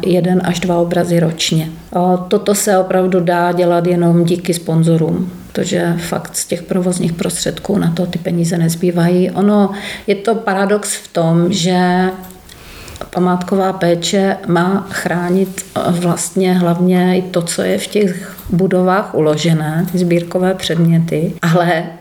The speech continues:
v těch prioritách současných jsou až na posledním místě. První priorita je, že nesmí pršet do baráku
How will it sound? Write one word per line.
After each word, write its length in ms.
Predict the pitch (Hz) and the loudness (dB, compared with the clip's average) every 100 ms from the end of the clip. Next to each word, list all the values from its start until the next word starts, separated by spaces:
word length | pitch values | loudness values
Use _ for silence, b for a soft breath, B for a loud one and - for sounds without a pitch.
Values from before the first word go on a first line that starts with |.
| - - 185 | -20 -6 -4
v 120 | 175 | -2
těch 160 | 185 180 | -4 -2
prioritách 1040 | 185 185 175 170 170 165 151 208 240 - - | 2 2 4 2 0 0 0 -2 -4 -12 -10
současných 1040 | - 175 180 180 170 - 180 175 190 - - - | -2 0 0 -2 -2 -2 0 0 -2 -6 -14 -10
jsou 320 | - 180 175 | -2 -2 -2
až 180 | 196 - | -4 -2
na 120 | 190 | -4
posledním 560 | 185 175 - 180 185 190 | -2 -4 -2 0 2 2
místě. 460 | 185 180 - 185 - - B B B | 2 0 -4 -6 -6 -14 B B B
První 260 | 170 170 180 | -2 0 0
priorita 540 | 180 180 175 180 180 | 0 0 0 -2 0
je, 100 | 175 | 0
že 120 | 180 | 2
nesmí 300 | 170 160 - | 0 0 -2
pršet 340 | 175 - - 165 | -2 -4 -4 -2
do 80 | 147 | -2
baráku 680 | 170 170 170 170 - 208 | -2 -2 -2 -2 -2 -2